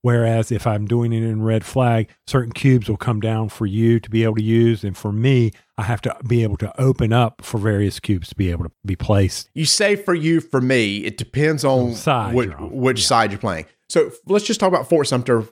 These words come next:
Speaker 2: first. Both of you, it plays the exact same way. The objectives between both of you is just score the most points. Both of you can take control over, uh, different zones. The way the cubes come on the board, as Tony was just saying, from the crisis tracks is gonna,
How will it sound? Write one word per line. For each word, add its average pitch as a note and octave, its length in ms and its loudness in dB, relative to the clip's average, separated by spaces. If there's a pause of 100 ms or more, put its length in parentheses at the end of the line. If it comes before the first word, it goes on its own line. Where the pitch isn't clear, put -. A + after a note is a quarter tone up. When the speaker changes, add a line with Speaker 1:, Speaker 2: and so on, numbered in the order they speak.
(100)
Speaker 2:
first. - 580 -4 (440)
Both F#3+ 240 0
of F3+ 100 2
you, F3+ 160 2 (100)
it C#3+ 200 0
plays F3+ 240 0
the D#3 100 0
exact C#3+ 340 -2
same C#3 240 0
way. A2 240 0 (160)
The B2 180 2
objectives D3 640 0
between C3 320 -2
both G3+ 220 0
of F3 60 -6
you F3+ 340 -2 (200)
is A2+ 120 -4
just A#2+ 220 -2
score B2+ 240 0
the A#2 120 0
most A2 340 -2
points. - 520 0 (600)
Both A#2 260 0
of D3+ 120 0
you D3+ 160 4
can C#3 140 -2
take C3 240 0
control B2 680 0
over, A2 480 0
uh, G2 260 0
different G#2 380 -6
zones. D#3 640 0 (520)
The B2+ 220 2
way C3+ 240 2
the C#3 120 0
cubes D3+ 300 -2
come C#3 160 -2
on C3+ 100 2
the B2 60 -2
board, B2 280 2
as G#2 100 -4
Tony B2 240 -2
was A2+ 200 0
just G#2+ 280 -6
saying, A2+ 400 0
from E3 360 -2
the B2+ 120 2
crisis C3 600 -2
tracks D3+ 500 0
is A#2 140 -8
gonna, A#2 360 2